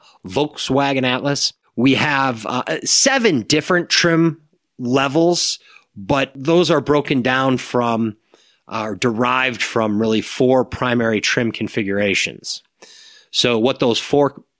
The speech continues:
primary trim configurations are, are as follows. You have the S,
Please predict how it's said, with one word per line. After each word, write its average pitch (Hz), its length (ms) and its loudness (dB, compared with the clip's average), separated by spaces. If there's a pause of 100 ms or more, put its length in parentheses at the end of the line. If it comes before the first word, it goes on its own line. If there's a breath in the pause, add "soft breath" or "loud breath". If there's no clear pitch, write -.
(480)
primary 143 460 2
trim - 420 -2
configurations 113 920 0 (160)
are, 156 560 0 (200)
are - 140 -10
as 110 120 -2
follows. - 480 -2 (520 loud breath)
You 113 120 0
have 117 120 -2
the 113 160 0
S, 147 500 -2